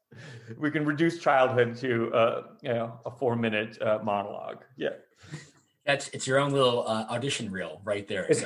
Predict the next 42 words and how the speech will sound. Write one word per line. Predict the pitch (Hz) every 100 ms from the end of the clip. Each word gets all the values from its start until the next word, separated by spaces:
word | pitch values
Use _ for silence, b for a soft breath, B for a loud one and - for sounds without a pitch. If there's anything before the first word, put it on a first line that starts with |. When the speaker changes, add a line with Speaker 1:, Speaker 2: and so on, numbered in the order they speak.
| 202
Speaker 1:
<laughs> | - 156
I'll | - 156 190
take | 180 196 131
it. | 104
I'll | 143 143
take | 175 151
it. | - -
I'll | 131
send | 135 123
it |
Speaker 2:
Right. | 131
Speaker 1:
out. | 123 - _ _ _ -
Speaker 2:
Like, | 143
I'm | 143 165
the | 151 120
oldest, | 127 143 95 92 -
and | 127 123
yet | 123 123
somehow | - 131 127 123
I | 107
still | 107 - 117
feel, | 110 - 127 120 113
I'm | 117
the | 117
oldest | 110 98
of | 98
four, | - 117 113
and | 98 101
I | 110
still | 110 - 120
feel | 104 - 135 123
like | 104 98 90 90 - _ _ _ _
the | 113
middle | 110 117 104
child | - - 123 127 101 95
'cause | 110 -
I | 113 107
was, | 107 104 117
I'm | 113 110 98
the | 107
experiment | 98 - - 127 123 98 78 78
child. | - 82 82 65